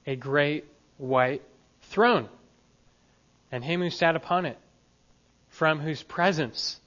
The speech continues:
earth and heaven fled away, and no place was found for them. And I saw the dead,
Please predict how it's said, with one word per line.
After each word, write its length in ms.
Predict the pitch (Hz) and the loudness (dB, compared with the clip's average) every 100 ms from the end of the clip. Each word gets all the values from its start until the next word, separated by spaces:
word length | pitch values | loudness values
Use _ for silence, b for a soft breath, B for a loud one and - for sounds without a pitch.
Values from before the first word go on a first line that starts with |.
| _ - | _ -4
earth 420 | 147 165 165 - _ - | 0 0 -4 -18 _ -14
and 160 | 123 110 | -12 -8
heaven 440 | 135 135 147 147 - _ | -6 -6 -6 -12 -18 _
fled 440 | - - 131 135 | -20 -8 -2 -2
away, 460 | 131 127 139 120 101 _ b b b b b _ | -2 -2 -2 -4 -10 _ b b b b b _
and 160 | 123 123 | -10 -6
no 140 | 139 | -6
place 640 | 143 - 151 160 - - - _ - | -6 -2 -2 -2 -6 -12 -16 _ -10
was 220 | 123 - | -10 -10
found 560 | - - 147 147 156 | -20 -8 -4 -2 -4
for 240 | - 127 113 | -6 -6 -6
them. 200 | 104 98 _ _ _ b b b b b | -8 -14 _ _ _ b b b b b
And 80 | 156 | 2
I 60 | |
saw 180 | 160 196 | 4 4
the 120 | 196 | 4
dead, 420 | 180 214 175 123 | 8 8 8 2